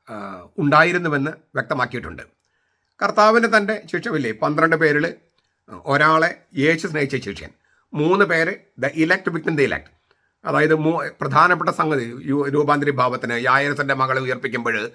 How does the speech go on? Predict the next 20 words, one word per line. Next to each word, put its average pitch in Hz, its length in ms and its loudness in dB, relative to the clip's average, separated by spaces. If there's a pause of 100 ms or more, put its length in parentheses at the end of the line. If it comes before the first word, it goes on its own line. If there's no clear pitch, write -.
(360)
അതുപോലെ 147 280 4
ഗെത്സമനിയിൽ 139 600 2 (200)
മൂന്ന് 202 240 4
പേരെ 160 140 4
അടുപ്പിച്ച് 143 340 -2
കൊ-, 139 180 -6
അങ്ങനെ 151 200 0 (220)
അടുത്ത് 151 260 0
കൊണ്ടുപോകും, 120 460 -2 (580)
പന്ത്രണ്ട് 165 340 4
പേര്. 90 240 -4 (460)
അപ്പോൾ 190 220 -2 (220)
ഒരാൾ, 156 340 4 (240)
മൂന്ന് 147 280 2
പേര്, 180 220 2 (180)
പന്ത്രണ്ട്, 156 400 0 (420)
പിന്നെ 185 220 2 (880)
നിരവധി 156 480 4
അപ്പസ്തലന്മാർ, 135 640 0 (120)
പൗലോസൊക്കെ 151 520 0